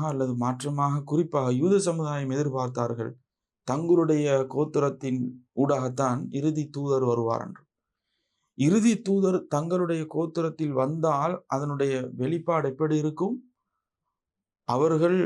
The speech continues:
மேலும் நெறிப்படுத்தப்படுவார்கள், அவர்கள் மேலும் தங்களுடைய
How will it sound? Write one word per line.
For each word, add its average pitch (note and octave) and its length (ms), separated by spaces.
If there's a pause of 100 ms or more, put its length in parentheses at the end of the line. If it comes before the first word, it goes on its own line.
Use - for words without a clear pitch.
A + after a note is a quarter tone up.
(160)
மேலும் D#3 420
நெறிப்படுத்தப்படுவார்கள், B2+ 1300 (840)
அவர்கள் E3+ 500 (240)
மேலும் D#3+ 420 (520)
தங்களுடைய D3+ 480